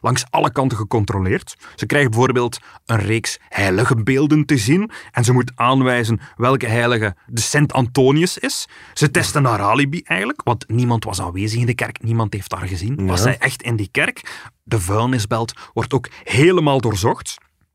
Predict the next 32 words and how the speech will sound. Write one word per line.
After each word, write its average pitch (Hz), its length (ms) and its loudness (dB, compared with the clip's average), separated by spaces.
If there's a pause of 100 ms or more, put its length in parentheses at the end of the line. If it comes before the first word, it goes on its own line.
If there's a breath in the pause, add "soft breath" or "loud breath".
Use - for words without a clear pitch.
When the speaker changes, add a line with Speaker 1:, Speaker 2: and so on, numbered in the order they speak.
(320)
Speaker 1:
Op - 200 -4
zoek 139 140 -4
naar 101 140 0
dat 90 120 -4
speelgoed. 139 520 -4
Ze 117 200 2
vinden 110 280 2
dat 107 140 0
speelgoed 131 540 -4
nu. 196 160 -6 (500 loud breath)
Eigenlijk 123 400 -2
ook 147 120 -2
heel 127 220 -4
gek. - 520 -6
Die 120 200 -4
ochtend 127 380 -2 (200 soft breath)
werd 110 220 -4
het - 240 -6
afval - 400 -4
opgehaald 135 640 -2
in 165 140 0
Overlij. 190 320 0
Dus 113 120 -2
ze 117 60 -4
Speaker 2:
Ja, 110 60 -2
Speaker 1:
vragen 110 240 0
naar 104 240 0
Speaker 2:
waarom 107 300 2
Speaker 1:
wa- 120 80 0
Speaker 2:
gaat 113 240 0
je 104 140 0
daar 98 220 0